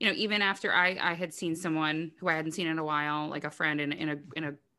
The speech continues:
you know, not a large group of friends. A, a, we've been very good about keeping, like, the suggested number of people,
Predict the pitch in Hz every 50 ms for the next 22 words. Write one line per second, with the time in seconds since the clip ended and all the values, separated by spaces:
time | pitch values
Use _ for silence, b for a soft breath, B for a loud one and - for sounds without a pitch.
0 | _ _ _ - - 156 147 139 143 160 190 185 170 156 143 151 151 151 147 147
1 | 147 147 - - 147 147 147 151 - - 160 139 135 131 147 175 160 - - 170
2 | 143 143 - - 151 143 139 139 B B B B B B B B B - - 175
3 | 160 - 170 151 143 135 131 131 160 143 147 143 147 147 151 143 139 139 143 139
4 | 143 - - - - 156 147 147 143 135 135 _ - 143 139 - - - - 147
5 | 143 - 156 135 - - - - 143 143 139 131 135 135 135 135 139 143 - -
6 | - 143 - - 135 135 135 151 175 170